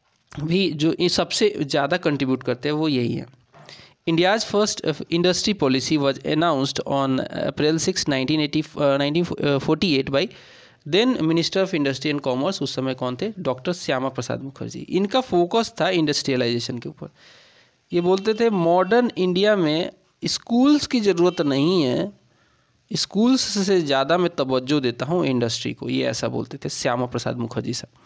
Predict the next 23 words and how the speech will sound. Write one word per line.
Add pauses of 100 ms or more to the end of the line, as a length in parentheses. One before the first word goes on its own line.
(640)
Industrial,
uh, (160)
and
Financial,
uh,
Re-,
Reconstruction
Board,
that
is
B
I
F
R,
is
related
to,
this
is
related
to
reconstruction
and